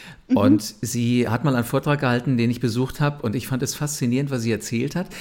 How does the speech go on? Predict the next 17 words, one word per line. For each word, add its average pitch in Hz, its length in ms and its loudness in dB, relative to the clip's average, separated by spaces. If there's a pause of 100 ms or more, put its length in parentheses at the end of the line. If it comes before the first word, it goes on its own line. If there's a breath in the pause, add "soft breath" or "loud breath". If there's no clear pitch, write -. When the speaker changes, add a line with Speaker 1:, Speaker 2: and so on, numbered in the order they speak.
(160 loud breath)
Speaker 2:
Sie - 100 -4
hat 113 120 0
gesagt, 98 360 0
sie 107 80 2
hat 110 100 0
sich 143 140 -2
vorbereitet 110 640 2
natürlich 110 500 -2
auf - 100 -8
das 95 160 -10
erste 110 320 -6
Treffen 104 400 -6
mit 92 160 -8
den, 76 300 -8 (280 loud breath)
mit 110 120 0
den 95 140 0
anderen 110 720 0